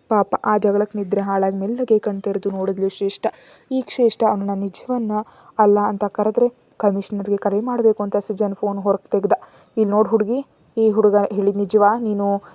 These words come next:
ಈ ಹುಡುಗನ ಹೆಂಡ್ತಿಯಾ?" ಅಂತ ಕೇಳ್ದ. "ಇಲ್ಲ, ಇಲ್ಲ, ನಾನು ಅವನಿಗೆ ಹೆಂಡ್ತಿ ಅಲ್ಲ" ಅಂತ ಹೇಳಿದ್ಲು ಶ್ರೇಷ್ಠ. "ಈ ಕಳ್ಳ ಮುಗ್ದೋಳು ನನ್ನನ್ನ ಮುಳುಗ್ಸಿದ್ಲು" ಅಂತ ಬೈದ್ಕೊಂಡ ಸುಜನ್. "ನನಗ್ ಗೊತ್ತಿತ್ತು ಈ ಹುಡುಗಿಯನ್ನ ನೀನ್ ಅಪಹರಣ ಮಾಡ್ತಿದ್ಯಾ" ಅಂದ ಪೇದೆ.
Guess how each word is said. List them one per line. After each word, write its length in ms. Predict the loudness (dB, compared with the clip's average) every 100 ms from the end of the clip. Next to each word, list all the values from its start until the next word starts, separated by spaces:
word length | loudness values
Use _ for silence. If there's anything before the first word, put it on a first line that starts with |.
| _
ಈ 60 | 0
ಹುಡುಗನ 320 | 4 4 4
ಹೆಂಡ್ತಿಯಾ?" 520 | 2 -2 2 4 4
ಅಂತ 140 | 2 0
ಕೇಳ್ದ. 320 | 2 2 2 0 -4 _
"ಇಲ್ಲ, 200 | -4 4
ಇಲ್ಲ, 220 | 6 8 6 4
ನಾನು 140 | 0
ಅವನಿಗೆ 260 | 0 0 2
ಹೆಂಡ್ತಿ 340 | 2 2 4
ಅಲ್ಲ" 160 | 6 6
ಅಂತ 200 | 4 2
ಹೇಳಿದ್ಲು 380 | 2 4 4 2
ಶ್ರೇಷ್ಠ. 360 | 2 0 2 -2 -2 -20 -20 -20 -10 0
"ಈ 100 | 0
ಕಳ್ಳ 260 | 4 4 4
ಮುಗ್ದೋಳು 400 | 0 2 4 4
ನನ್ನನ್ನ 240 | 2 0 2 2 0 _ _ _ _ -2
ಮುಳುಗ್ಸಿದ್ಲು" 500 | 0 2 0 0 0
ಅಂತ 180 | 0 0
ಬೈದ್ಕೊಂಡ 520 | 2 2 0 -2 0
ಸುಜನ್. 400 | 0 0 0 0 -2 -20 -20 -4
"ನನಗ್ 180 | -2 2
ಗೊತ್ತಿತ್ತು 640 | 2 2 0 0 2 4
ಈ 80 | 4
ಹುಡುಗಿಯನ್ನ 400 | 4 4 4 4 2
ನೀನ್ 160 | 2 2
ಅಪಹರಣ 320 | 4 4 4
ಮಾಡ್ತಿದ್ಯಾ" 680 | 2 0 -2 2 4 6 4
ಅಂದ 180 | 4 4 6
ಪೇದೆ. 380 | 6 6 6 4